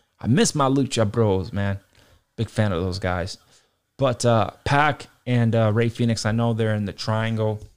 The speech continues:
right? They're little, uh, trios there. And I do believe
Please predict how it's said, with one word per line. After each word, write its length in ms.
right? 280
They're 120
little, 320
uh, 300
trios 480
there. 320
And 120
I 100
do 400
believe 680